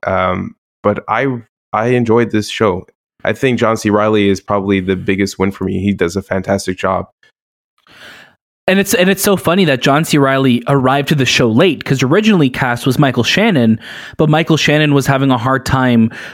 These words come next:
Speaker 2: with the fourth wall breaking because the show, you know, in, in true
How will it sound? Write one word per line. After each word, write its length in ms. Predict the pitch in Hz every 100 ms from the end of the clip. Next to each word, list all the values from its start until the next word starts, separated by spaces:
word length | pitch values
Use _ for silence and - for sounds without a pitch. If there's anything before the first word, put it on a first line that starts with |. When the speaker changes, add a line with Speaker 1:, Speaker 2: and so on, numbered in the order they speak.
| -
Speaker 2:
with 120 | 143
the 80 | 147
fourth 380 | 131 147 143 -
wall 180 | 151 190
breaking 360 | 147 123 131
because 280 | 117 135 120
the 100 | 135
show, 480 | 131 151 147 135 131 - - -
you 60 |
know, 160 | 123 131
in, 140 | 123
in 140 | 123 139
true 640 | - - 156 151 139 123